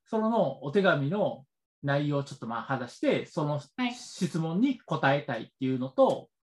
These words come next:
Speaker 2: はい。
Speaker 1: えっと、ふみさん、いろんな海外ドラマを今まで見てきて、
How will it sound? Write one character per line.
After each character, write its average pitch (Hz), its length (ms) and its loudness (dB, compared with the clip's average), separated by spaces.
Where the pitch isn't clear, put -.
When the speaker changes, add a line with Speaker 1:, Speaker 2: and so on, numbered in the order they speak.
Speaker 2:
は 247 140 -4
い。 247 160 -8
Speaker 1:
え 139 60 -8
っ - 20 -12
と、 127 640 -2
ふ 254 100 6
み 247 120 8
さ 120 340 0
ん、 143 180 -10
い 175 100 0
ろ 196 120 6
ん 302 160 2
な 269 100 2
海 156 240 2
外 143 180 4
ド 139 80 0
ラ 117 140 -2
マ 110 120 -8
を - 20 -8
今 127 160 -2
ま 117 80 -2
で 113 100 -10
見 120 140 -6
て 127 80 -6
き - 100 -20
て、 110 460 -14